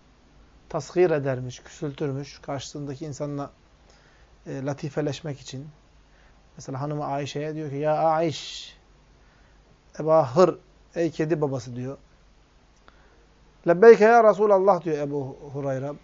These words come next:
"Buyur ey Allah'ın Resulü." "Kale ilhak." Diyor, "Beni takip et." "Femada fettaba'tuhu." Aleyhisselatü vesselam diyor, yürüdü. Ben de diyor peşinden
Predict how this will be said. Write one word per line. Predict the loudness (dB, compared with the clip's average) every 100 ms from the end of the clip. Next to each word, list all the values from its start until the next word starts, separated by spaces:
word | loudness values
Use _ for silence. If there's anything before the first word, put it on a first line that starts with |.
| 2
"Buyur | 6 6
ey | 4
Allah'ın | 0 0 -4 -6
Resulü." | -8 -10 -12 -14 _ 4
"Kale | 4 6
ilhak." | 4 8 8 6 -18 _ _ _ _ _ _ _ _ _ _ _
Diyor, | -4 -4 -6 _
"Beni | 2 6 10
takip | 10 10 6 2
et." | 2 -8 -20 _ _ _ _ _ _ _ _ _ _ _ _ _ _ _
"Femada | 2 6 6 8 12 12 12 12 6 _ _
fettaba'tuhu." | -2 4 10 12 12 10 2 2 4 2 0 _ _ _ _ _ _ _ _ _
Aleyhisselatü | 0 2 4 4 4
vesselam | -2 2 2 4
diyor, | 4
yürüdü. | 6 6 4 2 2 _ _ _ _ _ _ _ 2
Ben | 4 4
de | 4
diyor | 2
peşinden | 2 -4 -2 0 -2